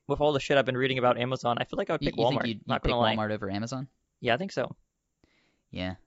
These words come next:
Speaker 1: Like, I think, I mean, Walmart would suck. Like, don't get me wrong, there'd be nothing enjoyable about working at a Walmart, but I've definitely seen employees at a Walmart talk to each other.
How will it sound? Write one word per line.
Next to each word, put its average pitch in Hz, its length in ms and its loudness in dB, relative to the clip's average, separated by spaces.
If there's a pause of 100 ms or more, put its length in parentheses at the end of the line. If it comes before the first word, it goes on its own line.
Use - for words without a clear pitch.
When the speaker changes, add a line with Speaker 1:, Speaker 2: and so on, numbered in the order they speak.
Speaker 1:
Like, 131 100 4
I 143 60 10
think, 190 260 4
I 156 60 4
mean, 160 200 6
Walmart 190 340 6
would 127 120 -2
suck. - 300 4
Like, - 140 -4
don't 156 120 4
get 160 80 0
me 135 80 2
wrong, 120 220 6
there'd 120 120 2
be 135 80 0
nothing 147 260 2
enjoyable 123 480 4
about 117 180 6
working 117 500 2
at 120 160 6
a 117 40 6
Walmart, 113 380 4
but 127 80 6
I've 139 120 8
definitely 170 320 6
seen 143 280 -2
employees 127 480 2
at 127 80 6
a 120 40 6
Walmart 117 380 4
talk 117 280 2
to 120 100 -2
each 120 160 -4
other. 120 300 4